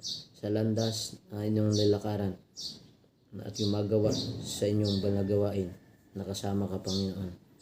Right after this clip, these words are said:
Salamat sa inyo, Panginoon, na kanyang pong binili kami ng halaga ng inyong dugo, na itong aming sarili ay hindi po sa amin ito, kundi kayo po ang nagmamayari. At kayo po ang aming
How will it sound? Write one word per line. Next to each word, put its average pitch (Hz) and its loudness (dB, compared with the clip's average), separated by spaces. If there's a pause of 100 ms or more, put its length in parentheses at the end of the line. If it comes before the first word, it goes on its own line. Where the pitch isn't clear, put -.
(380)
Salamat 98 -2
sa 107 0
inyo, 110 4
Panginoon, 120 2
na 104 -6
kanyang 104 -2
pong 101 -2 (1400)
binili 117 4
kami 113 2
ng 110 0
halaga 107 2 (160)
ng 101 0 (100)
inyong 104 2
dugo, 98 2 (1000)
na 95 0
itong 104 -2
aming 107 4
sarili 120 4
ay 104 0
hindi 107 2
po 107 -2
sa 107 0
amin 104 2
ito, 92 -6 (160)
kundi 101 0
kayo 101 2
po 101 -2
ang 101 -2
nagmamayari. 98 -2 (960)
At 98 -2
kayo 107 6
po 101 -2
ang 98 -2 (320)
aming 110 2